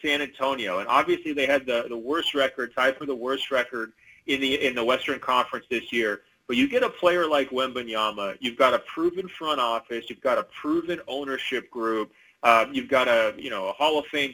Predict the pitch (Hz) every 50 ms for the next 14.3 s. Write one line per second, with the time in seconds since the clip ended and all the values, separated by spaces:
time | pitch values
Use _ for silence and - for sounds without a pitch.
0 | - - 139 131 127 127 - - 127 117 123 131 127 123 117 123 127 123 120 -
1 | - 135 135 135 131 127 - 120 110 107 - 127 120 127 120 147 143 131 120 113
2 | 120 127 127 123 - - - 143 147 151 - - 143 139 135 - - 131 120 127
3 | 127 135 135 131 120 110 104 - 139 139 139 - 135 113 - 117 117 147 170 165
4 | - - 135 117 110 - - _ _ _ _ _ _ _ - 160 254 269 - -
5 | - - - 131 143 143 135 113 110 113 117 113 107 110 120 123 123 135 143 139
6 | 139 - - _ - 143 139 131 120 107 98 104 113 113 113 107 98 98 101 117
7 | 117 110 117 107 104 107 110 110 110 107 104 101 - 123 117 110 104 - - -
8 | 147 143 139 - - 143 127 - - - 120 117 127 135 131 156 165 165 165 170
9 | 170 170 - _ _ _ _ _ - 143 151 147 139 131 - 160 165 165 160 -
10 | 156 156 143 135 127 120 - - - 147 147 135 127 123 110 120 120 107 117 110
11 | 107 107 120 127 139 139 - 127 123 123 120 - 127 117 120 120 117 117 113 110
12 | - 120 120 123 120 - - - 123 113 110 110 113 113 113 110 110 123 131 117
13 | 110 104 - - - 120 - - - 156 147 - - - 147 135 - 117 117 120
14 | 123 127 127 123 123